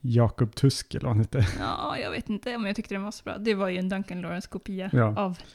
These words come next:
Speaker 2: stora mått.
Speaker 1: Ja, i alla fall. Jag ger det här, eh, i mina papper står det tre poäng, men jag ger det nog två poäng ändå. Eh, när jag har resonerat så, så jag ger det två poäng.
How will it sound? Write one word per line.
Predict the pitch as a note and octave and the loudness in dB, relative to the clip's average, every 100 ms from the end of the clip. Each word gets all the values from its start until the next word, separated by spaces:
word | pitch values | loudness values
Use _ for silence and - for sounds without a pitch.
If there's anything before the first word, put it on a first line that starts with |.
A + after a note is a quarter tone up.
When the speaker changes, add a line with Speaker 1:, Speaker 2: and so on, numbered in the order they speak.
| - | -18
Speaker 2:
stora | - A#3+ C#4 | -4 -2 -2
mått. | G3+ - - - | -4 -6 -12 0
Speaker 1:
Ja, | C3 A#2 | 8 8
i | |
alla | A2 | 8
fall. | - - - - | 2 -4 -8 8
Jag | C3 C3 | 12 12
ger | A#2 A2 | 12 8
det | G#2+ | 6
här, | F#2 G2+ G#2 A2+ - C#2 C#2 C#2 C#2 - - | 6 4 4 0 -2 0 0 0 -2 -4 6
eh, | C#3 | 12
i | |
mina | C#3 B2 | 12 12
papper | B2 - B2 | 10 8 6
står | A2 - C2+ | 4 2 2
det | C2 - | 0 -2
tre | - A#2+ A2+ | 6 8 8
poäng, | - C3+ B2+ | 6 6 12
men | A#2 | 12
jag | A2+ | 12
ger | G#2+ | 10
det | A2 | 6
nog | G2+ G#2 | 6 6
två | - - - | 2 -4 -2
poäng | - A2+ - | 0 0 2
ändå. | - - - - _ _ _ _ _ _ - | 2 0 -4 -16 _ _ _ _ _ _ -12
Eh, | |
när | C3 B2+ C#3 C3+ | -6 -6 4 8
jag | C3 | 10
har | B2+ | 12
resonerat | C3 C#3+ C#3 B2+ A#2 - | 12 12 12 12 10 4
så, | C3 C#3+ C#3+ | 2 6 4
så | - D3 G3+ | 6 4 6
jag | E3 | 6
ger | D3+ B2 | 8 10
det | B2+ | 8
två | - A#2+ | 6 0
poäng. | A#2 A2+ | 0 -2